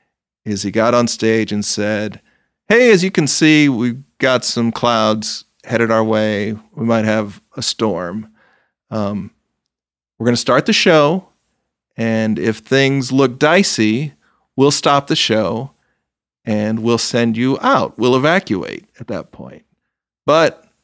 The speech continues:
get ready, 'cause sit tight. In five minutes, we got Sugar Land on stage."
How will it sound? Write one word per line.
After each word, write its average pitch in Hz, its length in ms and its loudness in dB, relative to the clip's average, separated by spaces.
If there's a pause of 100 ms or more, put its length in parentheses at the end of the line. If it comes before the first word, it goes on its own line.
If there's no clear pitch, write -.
(960)
get 202 160 4
ready, 220 260 6
'cause 143 220 2
sit 214 180 4
tight. 190 300 2
In 127 260 2
five 175 300 2
minutes, 185 280 4
we 151 60 2
got 135 240 2
Sugar 120 300 2
Land 107 240 -2
on 92 160 -8
stage." - 600 -12